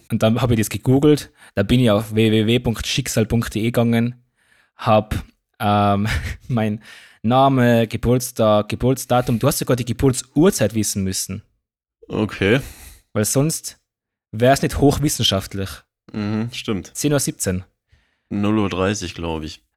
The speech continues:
Speaker 1: Und das Ergebnis hat mir absolut nichts gesagt, weil dann sind da so Diagramme daherkommen.
Speaker 2: Mhm.
Speaker 1: Null Uhr dreißig. Boah, ist ja voll
Speaker 2: Scheiße.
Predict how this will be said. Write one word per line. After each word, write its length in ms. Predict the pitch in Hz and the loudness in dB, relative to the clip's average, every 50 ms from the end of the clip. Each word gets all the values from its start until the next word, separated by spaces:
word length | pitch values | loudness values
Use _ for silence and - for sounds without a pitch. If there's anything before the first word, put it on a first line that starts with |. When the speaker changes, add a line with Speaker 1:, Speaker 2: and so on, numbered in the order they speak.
| _ _ - | _ _ -2
Speaker 1:
Und 400 | - 113 113 113 113 104 - - | 0 2 4 4 2 0 -2 -8
das 80 | - - _ - | -10 -16 _ -6
Ergebnis 600 | - 120 - 123 127 135 143 127 - - _ _ - | -6 -2 0 0 0 0 0 -2 -4 -6 _ _ -6
hat 160 | - 127 113 117 | -4 -2 0 0
mir 120 | 110 - | -2 -2
absolut 440 | 120 113 - - 131 117 - - - | -2 -2 -2 0 -2 -2 -2 -2 -2
nichts 240 | 107 117 113 - - - | -2 -2 -2 -2 -6 -6
gesagt, 280 | - - 123 117 - | -2 0 0 0 0
weil 80 | 110 101 | -2 -2
dann 100 | 104 95 | -2 -2
sind 180 | - - 127 | -4 -6 -6
da 40 | 113 | -6
so 120 | - 113 101 | -4 -4 -2
Diagramme 460 | - 104 - - 110 110 123 131 117 | -2 -2 -2 0 0 2 2 2 0
daherkommen. 720 | 113 107 107 107 - - 104 101 101 101 98 95 101 104 - | 0 2 0 0 0 -2 -4 -2 -2 -2 -2 -4 -6 -8 -8
Speaker 2:
Mhm. 360 | - 92 92 92 110 135 143 - - | -8 -6 -4 -4 -4 -6 -8 -6 -2
Speaker 1:
Null 120 | 123 131 135 | 0 2 2
Uhr 60 | - | 2
dreißig. 480 | - 117 147 - - - 196 - - _ _ _ _ _ _ _ _ _ _ - | 2 2 0 0 -2 -4 -4 -6 -10 _ _ _ _ _ _ _ _ _ _ -14
Boah, 220 | 104 92 90 98 | -8 -4 -4 -4
ist 100 | 95 - | -4 -4
ja 60 | 92 | -8
voll 560 | - - - - 101 98 101 101 101 101 98 _ _ _ _ _ _ _ | -10 -12 -10 -6 -4 -2 0 0 0 -2 -4 _ _ _ _ _ _ _
Speaker 2:
Scheiße. 440 | - - 98 101 101 92 - 85 82 | -8 -2 0 0 0 0 -2 -4 -6